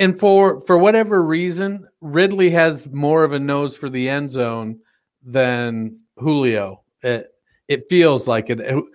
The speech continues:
They may each end the season with eight touchdowns, but you've got Julio with a hundred forty targets and Ridley with a hundred and five targets. And so it just feels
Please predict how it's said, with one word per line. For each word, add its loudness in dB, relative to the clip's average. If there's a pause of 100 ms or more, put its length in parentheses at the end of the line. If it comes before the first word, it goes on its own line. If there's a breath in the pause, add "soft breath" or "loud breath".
(360 soft breath)
They 2
may 2 (100)
each -4
end 0
the -2
season -4
with -4
eight -4
touchdowns, -6 (440 soft breath)
but 0
you've -8
got 0 (160)
Julio 2
with 0
a 0
hundred -4
forty -4
targets -6
and -8
Ridley -4
with -6
a -6
hundred -6
and -10
five -4
targets. -12 (340 soft breath)
And -12
so -2
it -4
just -6
feels 0